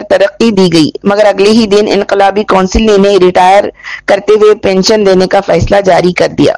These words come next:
ایٹین جنوری نائنٹین ففٹی فور کو ملٹری پولیس نے انہیں ان کے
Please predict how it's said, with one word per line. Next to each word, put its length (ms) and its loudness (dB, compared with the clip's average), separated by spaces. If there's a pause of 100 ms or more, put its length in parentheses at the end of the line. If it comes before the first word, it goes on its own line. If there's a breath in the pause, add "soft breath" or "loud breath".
(320 soft breath)
ایٹین 500 2
جنوری 440 2
نائنٹین 540 0
ففٹی 380 -4
فور 340 0
کو 260 0
ملٹری 440 0
پولیس 480 0
نے 60 2
انہیں 420 2
ان 120 0
کے 120 -2